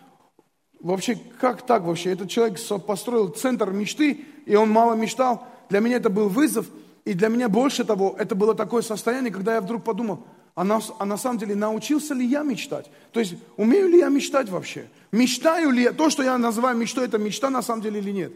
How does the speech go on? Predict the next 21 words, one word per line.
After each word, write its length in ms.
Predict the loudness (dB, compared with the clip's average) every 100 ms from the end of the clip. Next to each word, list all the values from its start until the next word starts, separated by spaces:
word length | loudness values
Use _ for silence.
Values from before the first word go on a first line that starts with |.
| -18 -20 -20 _
И 60 | 0
мне 180 | 0 0
пришлось 320 | -2 -2 -4
приехать 420 | -2 -2 0 2
домой 440 | 2 4 2 0 -4 -18 -20 _ _
и 100 | -6
кое-что 420 | 0 0 2 0
пересмотреть 680 | -2 -2 -2 -2 -2 -2 -4
в 40 | 0
своих 360 | 0 0 -2 -16 -20 _ _ _
каких-то 420 | -4 -4 -2 0
запи-, 380 | 2 0 0 -6
записках, 720 | -2 0 2 0 0 -4 -6 -18 -20 _ _ _ _ _ _
в 100 | -6
своём 300 | 0 0 0
сердце, 400 | 0 0 0 -4
пересмотреть 640 | -6 -6 -4 -4 -2 -2
какие-то 340 | -2 -4 -6 -4
вещи 440 | -2 -2 -4 -8 -12 -20 _ _ _ _ 0
и 100 | 4
обновить. 720 | 4 4 2 4 2 0